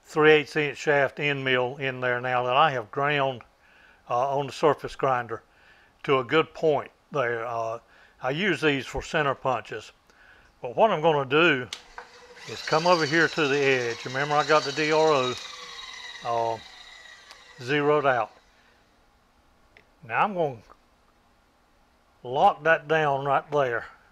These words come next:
and put a scribe mark, since this is on center, I'm gonna put a scribe mark from one side to the other and give that just a,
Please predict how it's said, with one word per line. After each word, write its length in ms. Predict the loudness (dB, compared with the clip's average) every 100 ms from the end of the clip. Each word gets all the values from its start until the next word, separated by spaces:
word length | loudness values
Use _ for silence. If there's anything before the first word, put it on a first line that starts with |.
| _ _ _ _ _ _ _ _ _ -16
and 200 | -16 0
put 160 | 2 2
a 80 |
scribe 440 | -4 4 8 8 6
mark, 460 | 0 0 -2 -6
since 260 | -12 -10 -4
this 220 | -2 -2
is 100 | 0
on 200 | 0 0
center, 420 | -2 -4 -4 -6 -14 _ -20 -20 -8
I'm 100 | -2
gonna 140 | -2
put 180 | 0 0
a 60 | 0
scribe 420 | 0 6 8 6
mark 340 | 2 0 0 -4
from 180 | -6
one 180 | -2 -2
side 400 | 0 2 2 0
to 140 | -2 -2
the 160 | 2
other 300 | 2 0 -4 -14 -20 -20 -20 -20 -20 -20 -20 -20 -20 -20 -20 -20 _ _ _ _ _ _ _ _ _ _ _ _
and 100 | -20
give 240 | -10 -8 -4
that 240 | -4 -4
just 380 | -4 -4 -6 -10
a, 160 | -10